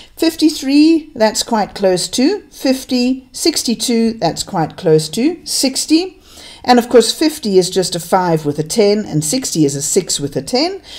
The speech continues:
So we've got five multiplied by six is thirty, but we've got a ten and another ten. So our answer will come out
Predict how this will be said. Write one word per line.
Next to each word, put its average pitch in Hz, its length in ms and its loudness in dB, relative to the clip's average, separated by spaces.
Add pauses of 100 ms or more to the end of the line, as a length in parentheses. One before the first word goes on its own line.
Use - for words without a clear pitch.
(180)
So 240 260 6
we've 190 240 2
got 214 400 2 (420)
five 254 540 2
multiplied 190 640 0
by 156 160 0
six - 480 -6
is 240 420 0
thirty, 262 840 2 (120)
but 165 140 -2
we've 170 180 0
got 175 300 4 (180)
a 151 80 -2
ten 269 480 2 (340)
and 151 140 2
another 247 400 2
ten. 269 420 0 (240)
So 294 200 4
our 330 260 0
answer 202 320 0
will 175 160 -2
come 175 300 -4
out 196 260 -6